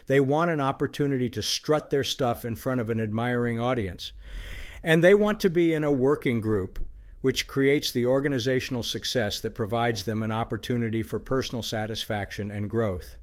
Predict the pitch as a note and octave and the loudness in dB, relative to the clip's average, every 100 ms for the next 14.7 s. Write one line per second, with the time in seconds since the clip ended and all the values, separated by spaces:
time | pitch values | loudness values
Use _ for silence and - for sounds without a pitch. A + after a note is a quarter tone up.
0 | - - - - - - - - - - | -14 -12 -12 -12 -12 -12 -12 -14 -16 -10
1 | C3 C3 - E3 D3+ C#3+ - D3 C#3+ C3 | -2 0 4 4 4 0 0 0 0 -2
2 | B2+ C3+ C#3+ B2+ - C3 - B2 A2+ A#2+ | -2 -2 0 -2 -2 -2 -2 -2 0 0
3 | A2+ A2 G2 G2+ A#2 A2+ A2 - A2+ A2+ | 0 -4 -6 -6 -4 -2 -2 -2 -2 -2
4 | G#2+ G#2 C#3 A2 C#2+ - - - - - | -4 -2 -2 0 -4 -14 -20 -20 -12 0
5 | B2+ B2 A2+ G#2+ A#2 A2 G#2+ G#2+ - A2 | 4 4 4 0 0 0 0 0 -2 -4
6 | G#2 G2+ B2 G2 F2+ - - - - - | -4 -4 -4 -4 -6 -12 -20 -20 -20 -20
7 | - - - - D3+ C#3 - D3+ D3 C#3+ | -20 -20 -6 4 6 6 4 6 6 4
8 | D3 C#3 B2 C3+ D3 B2 B2 A#2 A#2+ A#2+ | 2 4 2 2 2 2 2 0 0 2
9 | C3+ C3+ A#2 A2+ B2 A#2+ A2+ G#2 A2 B2 | 2 0 0 0 2 2 0 -2 0 0
10 | A#2 - A2 A#2 - G#2+ B2 A#2+ B2+ B2 | 0 -4 -2 -2 -2 -4 -4 -4 -4 -4
11 | A2+ G#2 F#2+ - B2 B2 A#2+ A2 G2+ G2 | -4 -6 -8 -4 0 2 2 0 -2 -4
12 | G2+ G#2 - F#2+ F2+ G2+ A#2 G#2 G2+ - | -2 -2 -2 -6 -6 0 0 0 -2 -6
13 | G#2 G2+ F#2+ B2 A2 G2+ G2 G#2 G2 F#2+ | -6 -4 -6 -2 -2 -2 -2 -4 -4 -6
14 | F2+ A2 G#2 - - - | -4 -4 -4 -8 -18 -16